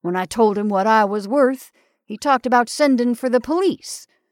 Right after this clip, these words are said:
Oh, what are you looking like that for? I've worked hard for you for thirty years, and I've had enough of it. Now it's your turn."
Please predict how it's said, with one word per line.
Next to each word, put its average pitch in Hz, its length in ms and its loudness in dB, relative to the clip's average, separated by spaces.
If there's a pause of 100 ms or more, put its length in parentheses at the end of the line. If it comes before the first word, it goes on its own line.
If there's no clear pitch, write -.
(520)
Oh, 254 100 -4
what 233 200 4
are 220 40 -2
you 208 100 2
looking 208 220 -2
like 190 160 2
that 202 200 2
for? 180 540 -4 (540)
I've 254 240 0
worked 262 220 0
hard 233 280 2
for - 120 -8
you 247 160 0
for 220 140 -6
thirty 320 340 2
years, 269 560 2 (260)
and 240 140 0
I've 254 140 4
had 285 200 0
enough 302 280 2
of 196 100 -6
it. - 200 -10 (460)
Now 247 280 4
it's 247 180 0
your 254 180 2
turn." 165 480 -12